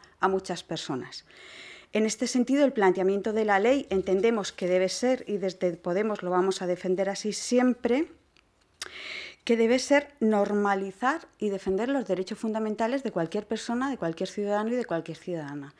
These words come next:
sea discapacitada o no. Y esto, además, beneficia ese diseño universal y esa ley de accesibilidad a todas las personas, independientemente de su circunstancia. Respecto a la comparecencia de la directora general,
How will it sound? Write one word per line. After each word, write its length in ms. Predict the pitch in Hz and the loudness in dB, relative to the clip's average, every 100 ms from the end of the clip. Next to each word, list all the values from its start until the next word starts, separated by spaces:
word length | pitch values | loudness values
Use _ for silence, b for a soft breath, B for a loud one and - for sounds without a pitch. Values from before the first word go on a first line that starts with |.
| B | B
sea 200 | - 208 | -10 -4
discapacitada 680 | 208 214 202 190 202 208 208 | -4 -4 -8 -6 -6 -2 -2
o 60 | 214 | 2
no. 220 | 269 330 - B B B B | 2 0 -4 B B B B
Y 200 | 214 220 | 0 2
esto, 280 | 262 - 294 | 2 0 -2
además, 420 | 285 294 294 302 | 2 2 2 0
beneficia 800 | 220 190 180 - 285 - 254 330 - | 0 0 0 -2 -4 -4 -4 -4 -6
ese 220 | 208 - | -8 -6
diseño 380 | 208 208 226 214 | -6 -4 -4 -2
universal 640 | 208 202 190 - 277 285 302 | -2 -2 -4 -4 -4 -4 -8
y 120 | - 202 | -4 -4
esa 280 | - 208 | -2 -4
ley 220 | 196 214 208 | -2 -2 -2
de 80 | |
accesibilidad 640 | 202 214 - 220 240 269 285 B B | -4 -6 -6 -2 0 0 -2 B B
a 160 | - 202 | -2 0
todas 240 | 220 214 | 2 2
las 120 | 180 170 | 0 -4
personas, 560 | 156 - 151 143 - | -10 -6 -6 -8 -4
independientemente 720 | 180 180 180 190 214 208 214 214 | -4 -2 -2 -2 -2 -4 -2 -2
de 180 | 190 | -4
su 220 | - - 160 | -10 -8 -6
circunstancia. 880 | 160 - 139 - 151 143 - 135 127 _ _ _ _ _ _ - B B B B B | -6 -8 -10 -8 -8 -8 -10 -16 -16 _ _ _ _ _ _ -20 B B B B B
Respecto 580 | 220 226 - 233 247 226 | -4 -2 -2 0 4 6
a 140 | 220 | 6
la 200 | 214 214 | 6 4
comparecencia 720 | 220 220 226 226 247 240 294 | 2 0 0 0 -4 -2 0
de 180 | 269 262 | 2 2
la 180 | 247 240 | 2 2
directora 480 | 240 226 - 233 226 | 2 -2 -2 -2 -2
general, 520 | 240 214 214 247 | -2 0 2 0